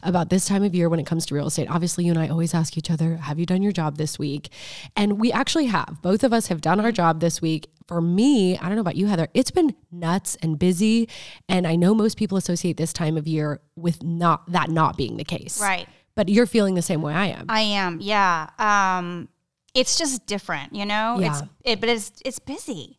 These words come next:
Speaker 1: It is busy.
Speaker 2: And, um,
Speaker 1: I'm not mad about it.
Speaker 2: I'm not mad about it. And, yeah, I think we kinda today are gonna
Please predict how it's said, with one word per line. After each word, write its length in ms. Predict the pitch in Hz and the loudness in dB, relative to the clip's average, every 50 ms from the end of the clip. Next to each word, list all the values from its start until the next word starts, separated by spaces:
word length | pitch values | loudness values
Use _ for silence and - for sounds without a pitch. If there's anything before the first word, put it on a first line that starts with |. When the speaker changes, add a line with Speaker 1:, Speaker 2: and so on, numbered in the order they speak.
| _ | _
Speaker 1:
It 140 | - 220 196 | 2 4 6
is 160 | 190 165 - | 6 4 2
busy. 340 | - 143 147 - 139 120 127 | 0 -4 -4 -2 -4 -4 -4
Speaker 2:
And, 720 | 220 226 226 226 220 220 214 214 214 214 208 208 202 - - - _ _ _ | -4 -4 -4 -2 -2 -2 -2 -4 -6 -8 -10 -10 -10 -10 -12 -12 _ _ _
um, 760 | 214 208 202 196 196 185 180 175 170 165 165 165 170 - - - _ | -2 0 2 2 4 2 2 2 0 -2 -6 -10 -12 -14 -16 -8 _
Speaker 1:
I'm 80 | 190 214 | 0 2
not 160 | 240 233 220 | 4 4 4
mad 180 | 226 233 247 262 | 2 2 0 0
about 220 | 175 160 160 160 | 0 0 -2 -2
it. 80 | 139 233 | -4 -6
Speaker 2:
I'm 120 | 240 262 | -4 -4
not 200 | 302 339 339 294 | -4 -4 -4 -4
mad 200 | 254 233 226 233 | -2 0 0 0
about 340 | 254 254 254 247 254 262 277 | 0 0 0 0 0 0 -2
it. 200 | 294 311 311 - - - | -4 -6 -6 -8 -8 -6
And, 640 | 220 220 220 214 208 208 202 208 208 208 208 - - - _ _ _ _ _ _ _ _ _ | -6 -4 -2 -2 -2 -2 -4 -4 -8 -8 -8 -10 -12 -12 _ _ _ _ _ _ _ _ _
yeah, 320 | - 220 233 262 269 240 208 - | -8 -4 0 2 4 4 4 2
I 100 | 214 247 | 0 0
think 240 | - 269 269 285 | 0 -2 -4 -2
we 160 | 294 294 285 - | -2 -4 -4 -6
kinda 400 | - - - - 247 254 254 247 | -8 -16 -8 -4 -2 -2 -2 -2
today 320 | 262 226 214 214 214 226 | -4 -6 -4 -2 -2 -2
are 60 | 226 | -2
gonna 200 | 220 196 185 175 | -4 -6 -8 -10